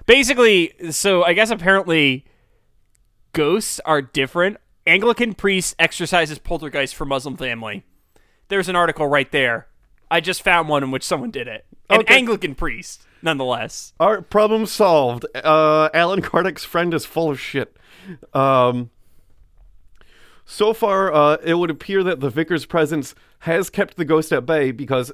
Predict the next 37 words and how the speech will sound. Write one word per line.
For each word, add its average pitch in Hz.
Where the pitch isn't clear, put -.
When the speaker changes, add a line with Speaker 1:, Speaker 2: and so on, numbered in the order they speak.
Speaker 2:
<clears throat> 185
he 165
had 143
not 139
done 156
anything 160
for 180
about 156
an 143
hour 139
and 135
a 117
half, 139
and 135
nothing 123
weird 117
happened 113
for 113
that 107
period 107
of 98
time. 120
Uh, 131
he 156
then 170
<laughs> -
checked 196
his 196
watch 165
and 151
said, 160
"Well, 208
time 202
to 190
be 196
going 180
home." 113